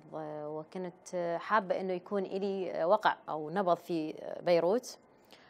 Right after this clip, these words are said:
مع إنه سويت معارض كثيرة في عمان وفي بغداد وفي باريس كان إلي مشاركة، لكن كنت حابة إنه بيروت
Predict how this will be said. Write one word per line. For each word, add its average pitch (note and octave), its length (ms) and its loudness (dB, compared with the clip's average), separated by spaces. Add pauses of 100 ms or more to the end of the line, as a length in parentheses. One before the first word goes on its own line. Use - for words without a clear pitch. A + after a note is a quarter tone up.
(120)
مع F3+ 140 4
إنه F#3+ 380 -2
سويت G3 340 2
معارض E3 320 0
كثيرة E3+ 380 -2
في D#3+ 140 -8
عمان D#3+ 480 -4
وفي D3+ 240 -10
بغداد D#3+ 540 0
وفي D3 440 -8
باريس D#3 460 0
كان D#3+ 220 -6
إلي E3 180 -8
مشاركة، E3 600 -2 (400)
لكن A#3 400 2 (140)
كنت A#3 160 -6
حابة A3+ 360 4
إنه G3 300 0
بيروت F#3+ 380 4